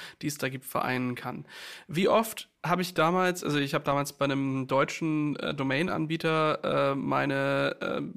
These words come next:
ja, meine Domains halt gehabt und dementsprechend mein D N S. Und dann schreibt man die an und sagt, ähm, "Gibt's eigentlich irgendwie eine Möglichkeit,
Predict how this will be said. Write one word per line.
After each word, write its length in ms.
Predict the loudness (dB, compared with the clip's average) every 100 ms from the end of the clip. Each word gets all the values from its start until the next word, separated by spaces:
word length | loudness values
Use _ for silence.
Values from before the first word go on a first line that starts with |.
| 0
ja, 140 | 2
meine 220 | 4 2
Domains 400 | 2 2 2 2
halt 160 | 0 -2
gehabt 300 | 0 0 -2
und 100 | -4
dementsprechend 520 | -2 -4 -4 -4 -4
mein 220 | -4 -2
D 120 | 0 0
N 100 | 0
S. 340 | -2 -2 -8 -14 -14 -14 -6 0
Und 40 |
dann 120 | 0
schreibt 320 | 2 2 2
man 140 | 2 2
die 100 | 2
an 80 | 2
und 100 | 2
sagt, 300 | 0 0 -4 -6
ähm, 260 | -4 -4 -4
"Gibt's 240 | -6 0
eigentlich 220 | 0 2
irgendwie 280 | 0 -2 2
eine 80 | 2
Möglichkeit, 580 | 2 0 -6 0 0